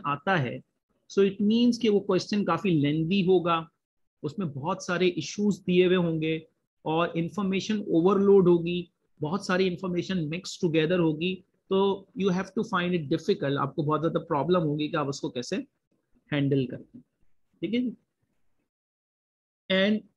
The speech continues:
question number two जो होगा वो worth ट्वेंटी फ़ाइव marks का होगा। इसका मतलब है आपके पास एक थर्टी फ़ाइव mark का क्वेश्चन होगा, एक ट्वेंटी फ़ाइव mark का क्वेश्चन होगा और ये दोनों मिलाकर सेक्शन A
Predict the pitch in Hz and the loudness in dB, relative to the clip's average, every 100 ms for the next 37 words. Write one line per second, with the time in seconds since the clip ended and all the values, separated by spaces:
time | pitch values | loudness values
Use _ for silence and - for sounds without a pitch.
0 | - 202 190 277 247 226 240 240 - 277 | 0 0 2 2 2 4 2 0 -2 2
1 | 233 214 156 147 156 175 208 _ 139 160 | 4 4 4 2 2 0 -2 _ -4 2
2 | 190 170 156 190 208 - 202 170 175 196 | 4 4 0 0 -2 -10 -8 -6 -6 -8
3 | - 170 160 143 127 120 - 131 113 - | -4 -2 -2 -4 -10 -12 -12 -12 -10 -14
4 | - 165 160 170 185 160 156 165 165 160 | -14 -12 -6 -2 0 -2 -2 -4 -2 -2
5 | 151 - - 139 165 - 151 165 170 165 | -4 -6 -6 -6 -4 -4 -2 0 -2 -2
6 | 160 - 185 180 170 202 190 196 233 - | -4 -4 -4 -4 -4 -6 -6 -4 -6 -6
7 | _ _ _ - 170 165 165 156 180 175 | _ _ _ -4 -4 0 -2 0 -2 -2
8 | 143 147 - 170 165 196 185 185 - 196 | 0 0 -2 -4 -4 -6 -4 -4 -4 -4
9 | 190 185 208 - 170 208 - 165 147 151 | -4 -2 -2 0 2 0 0 0 0 0
10 | 180 156 139 143 180 170 - 139 - 170 | 2 0 0 -2 -4 -4 -2 -4 -4 -4
11 | 151 | -2